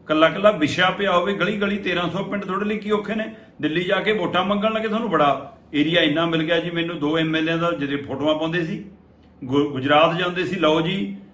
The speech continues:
ਹੈਂ, ਹੁਕਮਾਂ, ਪਾਰਟੀ ਦੇ ਹੁਕਮਾਂ ਤੇ ਇੱਥੇ ਵੋਟਾਂ ਮੰਗਦੇ ਹੋਏ,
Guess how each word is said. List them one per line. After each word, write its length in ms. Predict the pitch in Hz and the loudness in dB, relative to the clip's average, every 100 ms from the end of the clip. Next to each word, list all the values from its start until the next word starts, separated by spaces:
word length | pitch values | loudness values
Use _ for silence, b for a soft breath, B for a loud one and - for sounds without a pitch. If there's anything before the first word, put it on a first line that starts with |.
| - | -10
ਹੈਂ, 340 | 147 175 151 131 | -4 -2 -2 -6
ਹੁਕਮਾਂ, 380 | 139 143 175 175 | -8 -4 0 2
ਪਾਰਟੀ 300 | 175 160 165 | 2 -2 -2
ਦੇ 100 | 170 | -4
ਹੁਕਮਾਂ 360 | 151 180 175 | -4 -2 -2
ਤੇ 120 | 170 | -2
ਇੱਥੇ 180 | 170 160 | -6 -4
ਵੋਟਾਂ 280 | 151 139 160 | -4 0 2
ਮੰਗਦੇ 320 | 165 170 180 | 2 0 -2
ਹੋਏ, 320 | 190 214 208 | 0 0 -2